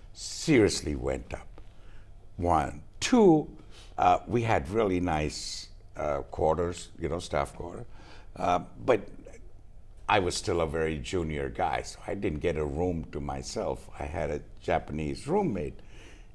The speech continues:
and, um, who was crazy about, uh, you know, rock and roll, Japanese rock and roll. And he'd have it on full blast in the room the whole time.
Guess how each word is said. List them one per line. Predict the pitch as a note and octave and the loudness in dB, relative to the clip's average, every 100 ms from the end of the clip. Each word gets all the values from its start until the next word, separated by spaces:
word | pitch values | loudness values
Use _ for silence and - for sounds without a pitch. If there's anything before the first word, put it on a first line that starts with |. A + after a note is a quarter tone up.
| - | -10
and, | B2 A#2 A2+ G#2+ G#2 G2 G2 F#2+ F#2 | -4 0 2 2 2 0 0 0 2
um, | F#2+ F#2 F#2 F2+ D#2 - - - - - - - - - - - | 2 2 2 -2 -6 -10 -16 -16 -18 -16 -18 -16 -14 -14 -12 -12
who | - - - | -10 -2 4
was | D3+ B2 G#2 - - - - - - | 6 6 4 0 -10 -12 -14 -16 -14
crazy | - D3+ C3+ G#2+ A2+ | 0 4 4 2 2
about, | F#2+ F2+ E2+ E2 D2+ - | 2 4 4 4 0 -2
uh, | E2+ D#2+ D#2 C#2+ - - - - - - - | 2 2 2 -2 -12 -16 -18 -18 -16 -14 -8
you | F#2 | -4
know, | D#2 C#2 - | -4 -6 -10
rock | D#2+ F#2+ F#2+ | 0 2 2
and | F2+ E2+ | 0 2
roll, | E2 C2+ A#1+ | 4 2 -2
Japanese | - E2+ D#2+ E2+ D#2 C#2+ | -2 -2 0 0 2 2
rock | D#2 - | 0 0
and | C#2 | 0
roll. | F2 D#2+ C2 - - - - - - - - - | 2 4 2 -6 -18 -16 -16 -16 -16 -16 -16 2
And | C3+ G2 | 2 4
he'd | C3+ - | 2 2
have | G#2 B2 A2+ | 6 6 8
it | A2+ | 8
on | G#2+ G#2 | 8 6
full | - A2 | 4 4
blast | G2+ G#2 G2 - A2+ | 6 8 8 6 4
in | G2+ | 6
the | G2+ | 6
room | G2+ D3+ B2+ F2 E2 | 10 10 10 6 2
the | F2+ | 2
whole | G2 F#2 | 6 4
time. | E2 D3+ D3+ D#2 | 4 2 2 0